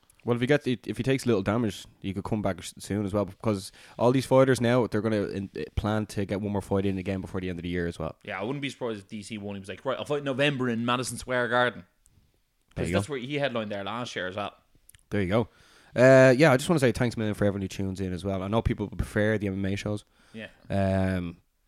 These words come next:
Speaker 1: yeah, thanks as always. I mean, we're just gonna keep going, keep growing,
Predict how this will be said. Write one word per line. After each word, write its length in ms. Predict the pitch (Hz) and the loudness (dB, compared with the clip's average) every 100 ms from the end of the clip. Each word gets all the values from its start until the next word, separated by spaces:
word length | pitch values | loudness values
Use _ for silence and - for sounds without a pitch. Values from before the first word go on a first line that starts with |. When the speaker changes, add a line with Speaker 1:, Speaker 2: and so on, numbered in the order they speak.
| _ _ _ _ _ _ _ _ _ | _ _ _ _ _ _ _ _ _
Speaker 1:
yeah, 180 | 131 139 | -2 -2
thanks 220 | 107 110 | -2 -4
as 100 | 95 | -2
always. 280 | 98 98 87 | 0 0 -2
I 80 | 98 | -2
mean, 380 | 104 101 95 92 | 0 0 0 0
we're 80 | |
just 140 | 101 117 | 0 -2
gonna 100 | - | -4
keep 140 | 92 | -4
going, 260 | 85 90 92 - | -2 -2 -2 -4
keep 160 | 90 | -6
growing, 280 | 92 92 90 | -2 -2 -2